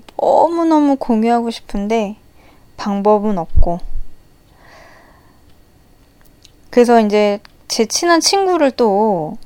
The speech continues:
그 집에 놀러 왔을 때 그 친구한테 이제 막 "같이 보자." 다행히 그 친구가 같이 봐줬어요. 제가 막 며칠 전부터, 오기 며칠 전부터 막 진짜 계속 얘기를 했거든요.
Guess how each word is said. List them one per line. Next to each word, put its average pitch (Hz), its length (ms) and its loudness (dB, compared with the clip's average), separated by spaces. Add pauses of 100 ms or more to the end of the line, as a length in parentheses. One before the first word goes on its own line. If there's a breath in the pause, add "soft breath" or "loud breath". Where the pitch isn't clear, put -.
(1300)
그 180 340 -2
집에 220 280 0
놀러 190 240 2
왔을 208 300 2
때 214 460 -2 (260)
그 247 100 -6
친구한테 294 560 4
이제 190 240 -2
막 165 200 -4 (600)
"같이 - 260 -2
보자." 170 600 4 (840 soft breath)
다행히 226 340 2
그 - 120 -4
친구가 196 960 0 (640 soft breath)
같이 - 240 -6
봐줬어요. 180 1000 2 (1120 soft breath)
제가 208 400 2
막 185 160 -2
며칠 214 320 0
전부터, 220 680 2
오기 214 260 -2
며칠 214 320 -2
전부터 254 280 -2
막 247 220 -2
진짜 311 320 -4
계속 392 480 0
얘기를 226 280 0
했거든요. 214 800 -6